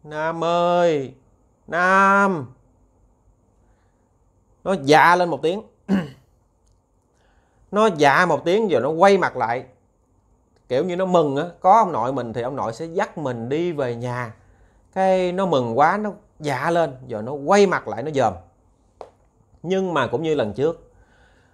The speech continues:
nó dòm thì nó không thấy ai. Cái lúc này nó mới, trong đầu nó theo kiểu là lúc này nó hơi mơ mơ hồ hồ rồi nha. Nhưng mà nó không có biết, nó cứ kêu là, "Ờ, nội ơi, nội ơi, nội ở đâu?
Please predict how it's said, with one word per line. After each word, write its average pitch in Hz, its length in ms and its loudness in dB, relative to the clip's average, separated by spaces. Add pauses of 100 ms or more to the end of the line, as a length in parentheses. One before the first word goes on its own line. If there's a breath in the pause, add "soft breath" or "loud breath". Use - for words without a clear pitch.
nó 208 180 0
dòm 123 360 2
thì 107 80 -4
nó 127 180 -8
không 196 320 0
thấy 190 180 0
ai. 160 280 -2 (340)
Cái 170 120 -2
lúc 185 140 -4
này 117 200 -6
nó 131 140 -8
mới, 170 320 -10 (760)
trong 175 240 2
đầu 123 260 4
nó 160 140 -2
theo 165 200 -4
kiểu 139 200 -2
là 123 100 0
lúc 151 160 -4
này 147 140 -6
nó 135 80 -8
hơi 156 200 -8
mơ 151 120 -6
mơ 151 280 -4
hồ 120 140 -4
hồ 104 300 -2
rồi 104 120 -2
nha. 127 180 -4 (1160 soft breath)
Nhưng 156 160 -4
mà 117 80 -2
nó 123 60 -2
không 147 180 -2
có 165 60 -2
biết, 208 340 4
nó 180 100 -12
cứ 180 120 -4
kêu 151 280 -2
là, 123 100 0
"Ờ, 101 180 -2
nội 104 260 -4
ơi, 180 340 2
nội 147 220 -4
ơi, 175 260 -2
nội 135 180 -4
ở 160 60 -6
đâu? 170 400 2